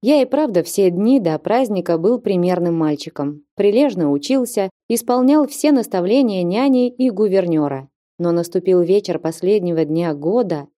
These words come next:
а мама так и не явилась. Тогда за праздничным столом я глупо расплакался.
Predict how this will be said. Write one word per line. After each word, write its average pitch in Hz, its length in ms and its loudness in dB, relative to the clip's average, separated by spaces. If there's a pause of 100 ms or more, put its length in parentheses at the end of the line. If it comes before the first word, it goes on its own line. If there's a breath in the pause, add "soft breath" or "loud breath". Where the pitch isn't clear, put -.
(180)
а 175 160 -4
мама 240 540 -2 (140)
так 294 280 -2
и 240 60 2
не 208 180 -2
явилась. 147 640 -4 (380)
Тогда 240 340 0
за 220 160 0
праздничным 226 680 -2
столом 208 460 0
я 190 240 0
глупо 233 420 -2
расплакался. 226 1000 -4